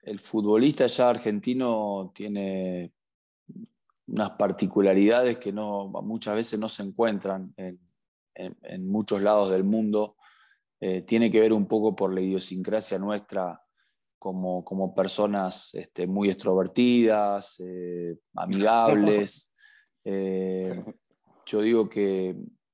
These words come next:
Speaker 1: que Argentina produce no solamente buenos futbolistas, sino produce muy buenos entrenadores.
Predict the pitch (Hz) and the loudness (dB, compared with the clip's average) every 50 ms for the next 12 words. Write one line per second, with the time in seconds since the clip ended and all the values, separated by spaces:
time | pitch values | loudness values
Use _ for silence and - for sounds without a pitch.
0 | _ _ _ - 95 92 92 92 92 - - 92 95 92 101 107 110 110 101 - | _ _ _ -10 -8 -6 -4 -4 -6 -6 -6 -8 -6 -4 -2 0 0 0 -2 0
1 | 104 101 101 104 110 113 110 - 107 101 101 - - 107 104 104 104 107 107 101 | 0 2 2 4 2 2 0 -2 -4 -4 -4 -4 -4 -2 -2 0 -2 -2 -4 -2
2 | - 98 95 104 107 107 104 101 - - 98 95 98 98 113 131 127 - 117 - | -2 -2 0 0 -2 -2 -4 -6 -10 -10 -8 -6 -4 -4 -4 -4 -4 -4 -6 -6
3 | - 92 95 101 98 90 - 98 95 101 101 - 101 95 95 98 101 101 101 110 | -6 -8 -8 -8 -8 -8 -6 -6 -4 -4 -4 -6 -6 -6 -6 -6 -6 -4 -4 -4
4 | 110 110 104 - - 95 92 92 90 90 87 90 95 107 113 110 104 101 101 - | -4 -6 -8 -12 -14 -18 -18 -20 -14 -6 -2 0 2 4 4 4 2 0 -4 -6
5 | - - | -10 -16